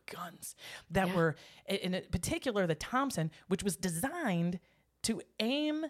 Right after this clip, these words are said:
Speaker 1: in just a general direct, like, ev-, guns previously were like, "I wanna kill that guy. I wanna kill that deer. I wanna kill that." The,
Speaker 2: Mm-hmm.
Speaker 1: the Thompson was just, "I wanna kill all them guys. Everything over there is just
Speaker 2: In
Speaker 1: gonna
Speaker 2: that
Speaker 1: get
Speaker 2: general direction,
Speaker 1: a
Speaker 2: I'm pointing.
Speaker 1: blanket, a blanket of,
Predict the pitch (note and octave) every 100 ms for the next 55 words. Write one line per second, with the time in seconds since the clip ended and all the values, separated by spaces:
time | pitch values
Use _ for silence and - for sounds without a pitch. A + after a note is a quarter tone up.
0 | - _ - G#3+ F3+ E3+ B3 - D#3+ D3+
1 | E3 C#4 D4+ A#3 A3 - G#3 G3 C4+ C#4+
2 | B3+ E4 D#4+ C4 A3+ A3 G3+ D3+ D#3 E3+
3 | D#3 - C#3 E3+ - - - D#3+ - D3+
4 | C3+ - G2 D3 - - A#2 - - _
5 | _ C3+ B2+ - - - - D#3 F#3+ C#3+
6 | F#3 - - C#4+ D4 C#4+ A3 E3 E3+ -
7 | F#3+ G#3+ F3+ - C3 - - D#3+ E3 E3+
8 | D#3+ C#3+ C#3 F3 - - - G3+ G#3+ F#3
9 | D#3+ D3 A2 - _ - D#3+ C#3+ D#3+ E3
10 | F3 D3+ D3 E3+ F3 F3 F3 E3 D3+ -
11 | C#3 D3 D3+ D3 F3+ F#3+ G3 G3 F#3+ C3+
12 | - D3+ E3 E3 E3 D3+ D3+ - _ _
13 | D3+ C#3+ -